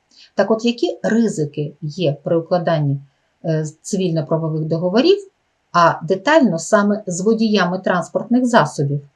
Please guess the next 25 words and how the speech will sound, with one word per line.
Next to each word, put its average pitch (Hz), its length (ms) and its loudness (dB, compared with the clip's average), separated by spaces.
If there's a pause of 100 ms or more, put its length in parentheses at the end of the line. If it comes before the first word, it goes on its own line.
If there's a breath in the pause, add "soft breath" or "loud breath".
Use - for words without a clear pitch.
(360 loud breath)
розповіли 226 540 0
нам 269 180 4
фахівці 208 480 -2
Південно-Східного 185 880 -4
міжрегіонального 165 720 -4
управління 190 560 -2
Держпраці. 147 640 -8 (880 soft breath)
Я 180 200 -4
хочу 196 280 -6
наголосити, 190 600 -6
що 180 180 -6
коли 208 280 -4
ви 196 220 -4
обираєте 165 920 -2
цивільно-правову 160 920 -6
угоду 170 480 -4 (480)
як 170 220 0
альтернативу 180 600 -4
трудовим, 170 520 -6 (360)
завжди 185 400 0
треба 247 380 0
аналізувати 202 840 -2
не 202 160 0
тільки 339 500 0
ризики 175 600 2